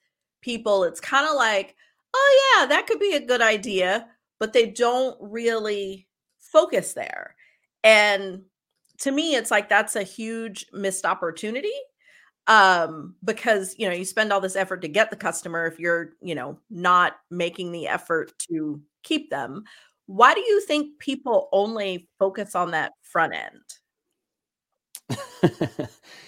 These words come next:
Speaker 2: Yeah, <clears throat> we can get real spicy real quick on this one. Um, I, I do see this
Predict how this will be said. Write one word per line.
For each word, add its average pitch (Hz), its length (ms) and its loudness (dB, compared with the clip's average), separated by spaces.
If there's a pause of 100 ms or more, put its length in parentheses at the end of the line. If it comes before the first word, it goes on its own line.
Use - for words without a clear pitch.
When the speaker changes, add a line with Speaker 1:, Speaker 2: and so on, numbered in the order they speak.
(300)
Speaker 2:
Yeah, 123 240 6
<clears throat> - 60 -4
we 151 440 0
can 131 80 -4
get 113 140 -4
real 107 120 -8
spicy 104 460 -6
real 104 140 -4
quick 104 260 -6
on 101 140 -2
this 104 200 -4
one. 98 160 -8 (140)
Um, 107 480 2 (2000)
I, 185 280 6
I 160 120 0
do 160 220 2
see 165 180 -4
this 139 280 -4